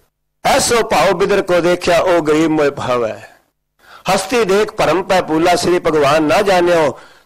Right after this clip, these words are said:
ਤੁਮਰੋ ਦੂਧ ਬਿਦਰ ਕੋ ਪਾਨੋ, ਅੰਮ੍ਰਿਤ ਕਰ ਮੈਂ ਮਾਨਿਆ, ਖੀਰ ਸਮਾਨ ਸਾਗ ਮੈਂ ਪਾਇਆ, ਗੁਣ ਗਾਵਤ ਰਹਿਣ ਬਿਹਾਨੀ, ਕਬੀਰ ਕੋ ਠਾਕੁਰ ਅੰਧ ਵਿਨੋਦੀ, ਜਾਤ ਨਾ ਕਾਹੂ ਕੀ ਮਾਨੀ।" ਪਾਤਸ਼ਾਹ ਕਹਿ ਰਹੇ ਨੇ, ਆਖਿਆ, "ਜੇਕਰ ਮੈਂ ਤੇਰੇ ਘਰ ਆਉਂਦਾ,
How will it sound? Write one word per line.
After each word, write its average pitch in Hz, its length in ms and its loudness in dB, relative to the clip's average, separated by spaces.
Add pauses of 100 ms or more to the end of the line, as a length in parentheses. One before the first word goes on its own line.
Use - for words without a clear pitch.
(200)
ਤੁਮਰੋ 170 560 0
ਦੂਧ 175 440 0
ਬਿਦਰ 180 320 0
ਕੋ 160 220 0
ਪਾਨੋ, 165 460 0
ਅੰਮ੍ਰਿਤ 165 300 -2
ਕਰ 151 220 0
ਮੈਂ 147 180 0
ਮਾਨਿਆ, 143 440 0 (280)
ਖੀਰ 269 280 0
ਸਮਾਨ 202 360 0
ਸਾਗ 175 340 0
ਮੈਂ 175 220 2
ਪਾਇਆ, 160 340 2
ਗੁਣ 151 220 -2
ਗਾਵਤ 151 340 2
ਰਹਿਣ 139 260 2
ਬਿਹਾਨੀ, 156 600 0 (280)
ਕਬੀਰ 175 360 2
ਕੋ 156 180 0
ਠਾਕੁਰ 151 560 -2
ਅੰਧ 156 140 -2
ਵਿਨੋਦੀ, 143 420 -2
ਜਾਤ 139 540 0
ਨਾ 139 200 0
ਕਾਹੂ 143 400 -2
ਕੀ 113 140 -8
ਮਾਨੀ।" 107 600 -16 (540)
ਪਾਤਸ਼ਾਹ 147 360 -4
ਕਹਿ 113 180 -6
ਰਹੇ 90 100 -12
ਨੇ, - 220 -20 (840)
ਆਖਿਆ, 247 280 0
"ਜੇਕਰ 226 380 0
ਮੈਂ 208 120 2
ਤੇਰੇ 240 400 0
ਘਰ 185 220 0
ਆਉਂਦਾ, 170 640 0